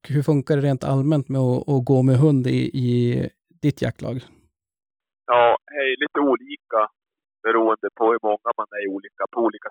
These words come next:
Speaker 2: ställen då.
Speaker 1: Ja.
Speaker 2: Men, eh,
Speaker 1: Hur många är ni i jaktlaget?
Speaker 2: Ja, du. Ja, det är så olika det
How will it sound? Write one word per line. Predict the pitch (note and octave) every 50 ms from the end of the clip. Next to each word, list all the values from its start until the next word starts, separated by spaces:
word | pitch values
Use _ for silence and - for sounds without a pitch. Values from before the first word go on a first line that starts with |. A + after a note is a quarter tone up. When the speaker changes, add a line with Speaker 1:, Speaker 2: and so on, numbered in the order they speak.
| -
Speaker 2:
ställen | _ A2+ G#2+ G#2+ G#2+ A2+ A2+ - _
då. | E2+ F2 - _ _ _ _ _ _ _ -
Speaker 1:
Ja. | C#3+ D3 E3+ F3 _ B2+
Speaker 2:
Men, | A#2+ A#2+ A#2+ A#2+ A#2+ A#2+ A#2
eh, | A#2 A2+ A2 - _ _ _ _ _ _ _
Speaker 1:
Hur | _ D#3+
många | E3+ F3 E3+ F3+ F3
är | E3+ E3+
ni | E3+
i | D#3+ D#3+ D#3+
jaktlaget? | E3 - F#3+ F#3+ F3 C#3 C3 - - - _ _ _ _ _ _ _ _ _ _ _ _ _ _
Speaker 2:
Ja, | - C#2+ C#2 D#2+ F#2+ G2 G#2+ A2+ A#2
du. | - B2+ A#2+ A2+ A2 A2 - - _ _ _ _ _ _ _ _ _ _
Ja, | - D#3 D3+ D3+ -
det | E3+
är | E3 D#3 -
så | - E3 D3+ D3
olika | D3 E3+ E3+ - - C#3 C3
det | C3+